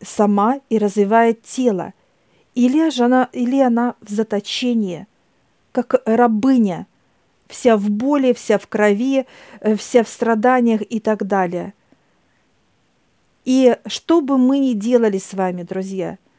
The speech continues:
э, какие-то физические, так сказать, нагрузки, какие-то физические,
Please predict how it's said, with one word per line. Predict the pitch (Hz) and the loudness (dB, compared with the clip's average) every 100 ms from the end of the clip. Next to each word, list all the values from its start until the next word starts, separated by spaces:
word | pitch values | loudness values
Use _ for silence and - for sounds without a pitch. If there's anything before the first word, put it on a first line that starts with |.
| _ _ _ _ _ - | _ _ _ _ _ -6
э, | 214 202 196 190 220 - _ _ _ _ _ _ _ _ _ _ _ _ _ | 0 0 0 -4 -10 -20 _ _ _ _ _ _ _ _ _ _ _ _ _
какие-то | 247 240 311 320 269 269 240 _ _ | 0 2 2 4 4 4 0 _ _
физические, | - - 226 262 254 254 - 233 226 226 214 - - - - | -10 -2 0 0 -2 -6 -4 -2 2 2 0 -10 -20 -20 -2
так | 233 226 | -2 -2
сказать, | - 220 208 220 220 - _ _ _ _ _ _ _ _ _ _ _ _ - | 0 0 4 2 2 -4 _ _ _ _ _ _ _ _ _ _ _ _ -4
нагрузки, | 220 233 233 240 233 - - - - | 2 2 4 0 0 -4 -10 -12 -4
какие-то | 220 - 269 269 | -4 0 2 4
физические, | 240 254 226 262 - 247 - - 240 233 220 | 2 0 -2 -2 -2 -4 -6 -4 0 2 2